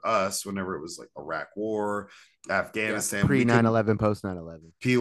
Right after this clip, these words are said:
Speaker 1: pre nine eleven, we saw that we couldn't vote. So all these people, all these fucking Gen Xers and boomers are like, "Oh, we gotta," and it was like, there was just war hungry. And so what we, our generation is like, "Man, can we, like, to stop going to war with people, motherfuckers, like,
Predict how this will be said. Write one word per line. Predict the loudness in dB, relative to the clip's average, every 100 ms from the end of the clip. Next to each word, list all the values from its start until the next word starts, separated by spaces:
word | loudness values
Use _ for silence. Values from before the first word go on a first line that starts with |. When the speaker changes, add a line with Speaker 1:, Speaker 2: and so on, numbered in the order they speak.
| 2
Speaker 1:
pre | 0 0
nine | 2 2
eleven, | 2 2 0 -2
we | -2
saw | 0
that | 0
we | 0
couldn't | -2 -2 -4 -4
vote. | 0 0 -2 -4
So | -2 2
all | 2 2
these | -2 -6 -10 -4
people, | -2 0 -2
all | -2 0
these | -2 -4 -4
fucking | -4 -4 -4 -4 -4 -8 -14 _ -4
Gen | 0 0
Xers | 0 -2 -4 -4 -4
and | -2
boomers | 0 0 -2 -4
are | 0
like, | 0 0
"Oh, | 2 4 4 4 4
we | 2
gotta," | 2 2 2 2
and | 0
it | 0
was | -2
like, | -4 -4 -6 -10 -8 0
there | 0
was | 0 -4
just | -8 -8
war | -2 2 4 4
hungry. | 2 -2 -4 -8
And | -6
so | -4
what | -6 -6
we, | -2 -2 -2 -2
our | 2 2
generation | 2 0 -2 -4 -6 -8 -10 -16 -6
is | 0
like, | 0
"Man, | 2 0 0
can | -2
we, | -2 0
like, | 0 -2
to | -6
stop | -2 0 -2 -4
going | -8 -6 -6
to |
war | -4 -4 -4
with | -8
people, | -10 -6 -4
motherfuckers, | -2 -4 -4 -6
like, | -8